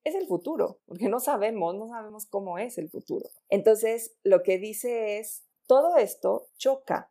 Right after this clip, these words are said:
en esa integración. Cuando, cuando los aymaras hablan de luraña, que es la producción sedentaria, y saraña, que es salir, recorrer, intercambiar, etcétera, esa es, por decirlo así, una segunda traducción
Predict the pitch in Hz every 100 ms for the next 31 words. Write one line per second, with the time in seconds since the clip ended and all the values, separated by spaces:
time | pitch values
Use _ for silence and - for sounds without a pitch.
0 | - 185 180 185 196 190 180 151 139 -
1 | - - - - - 226 233 240 240 -
2 | 226 220 226 240 254 311 403 466 294 269
3 | 262 269 247 208 202 220 - _ - 175
4 | 170 180 208 339 - 165 - - 175 -
5 | - 156 - 180 185 208 175 170 175 175
6 | 180 226 _ - 202 - - 160 170 190
7 | 196 247 160 - - - 151 160 196 202
8 | 175 170 196 190 196 196 185 175 175 165
9 | 175 180 - 208 - 170 - _ _ -
10 | 262 262 311 - - _ 226 190 196 233
11 | 233 240 247 247 233 240 240 226 190 233
12 | 254 269 269 233 175 170 - 202 190 185